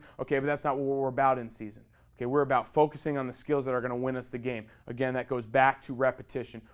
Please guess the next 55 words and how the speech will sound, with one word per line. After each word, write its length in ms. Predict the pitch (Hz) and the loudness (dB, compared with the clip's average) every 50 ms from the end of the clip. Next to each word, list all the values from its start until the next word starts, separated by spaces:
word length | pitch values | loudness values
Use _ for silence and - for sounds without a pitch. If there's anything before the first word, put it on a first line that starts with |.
| _ - | _ -8
We 100 | - 139 | -4 -2
are 60 | 139 131 | 0 0
gonna 160 | 131 120 117 | 0 -2 -2
rep 320 | 113 127 135 139 135 - | 0 4 4 4 2 0
the 100 | - 131 | -8 -8
passes 480 | - - 131 131 135 139 - 139 131 127 | -2 2 4 4 4 2 0 -6 -10 -8
we're 80 | 127 | -8
gonna 140 | 131 131 127 | -8 -8 -8
throw 180 | - - 135 127 | -6 -6 -6 -6
in 60 | 123 | -4
the 40 | 117 | -4
game. 280 | 120 127 135 147 147 | -4 -4 -2 -2 -4
We're 80 | 131 123 | -4 -4
gonna 100 | 120 117 | -4 -4
rep 300 | 113 120 127 127 127 - | 0 2 2 2 0 0
the 100 | 135 131 | 0 2
R 140 | 127 127 123 | 4 2 2
P 180 | - - 127 | 0 -2 0
Os 220 | 127 131 135 127 123 | 2 2 2 0 -2
we 60 | 123 | -8
throw 180 | - - 135 127 | -8 -6 -6 -6
in 60 | 127 | -4
the 40 | 127 | -4
game. 260 | 127 131 139 143 147 - - - - - | -4 -4 -4 -4 -6 -8 -14 -20 -12 -6
We're 120 | 131 135 131 | -4 -2 -2
gonna 140 | 123 117 110 | -2 -4 -2
rep, 400 | 113 135 135 135 135 - - - - _ - | 2 6 6 6 6 4 -4 -20 -18 _ -2
um, 360 | 117 113 113 113 113 113 113 | 0 0 0 0 0 -2 -4
the 140 | 127 123 - | -6 -4 0
action 520 | 127 127 131 139 - - - 160 160 151 | 2 4 4 4 2 0 -6 -4 -2 0
that, 240 | 147 135 127 - 131 | 0 0 -2 0 0
that, 300 | 135 127 123 - - 123 | 0 0 0 -2 -2 -2
that 180 | 131 120 120 127 | -2 -2 0 0
we're 100 | 127 127 | -2 0
running 400 | 123 131 131 131 135 131 131 131 | 0 0 0 0 -2 -4 -4 -4
in 80 | 127 | -6
the 60 | 123 | -6
game, 320 | 113 120 127 131 135 143 143 - - _ - | -4 -4 -2 -2 -2 -4 -6 -10 -18 _ -8
and 80 | 120 | -4
we're 100 | 127 131 | -2 0
gonna 100 | 127 120 | 0 0
make 180 | 123 127 131 127 | 0 -2 -2 -2
sure 240 | - - 135 127 123 | -4 -4 -4 -2 -2
that 140 | 123 120 120 | -2 -2 -2
that 200 | 123 120 117 - | -2 -2 -2 -2
quarterback, 460 | - 139 131 127 123 123 120 120 117 | -2 -2 -2 0 0 2 0 0 0
when 100 | 120 117 | -2 -10
it 80 | 117 | -10
comes 220 | - 131 120 117 - | -6 -6 -8 -6 -8
to 80 | 117 | -12
Saturday, 460 | 107 - 120 117 117 113 117 113 113 113 | -6 -2 0 0 0 0 -2 -2 -2 -4
is 140 | 113 107 | -4 -4
ready 200 | 117 117 117 113 | -2 -2 -2 -4
to 80 | 107 113 | -6 -10
compete 420 | - - _ - 120 117 113 - | -18 -20 _ -10 -8 -8 -8 -8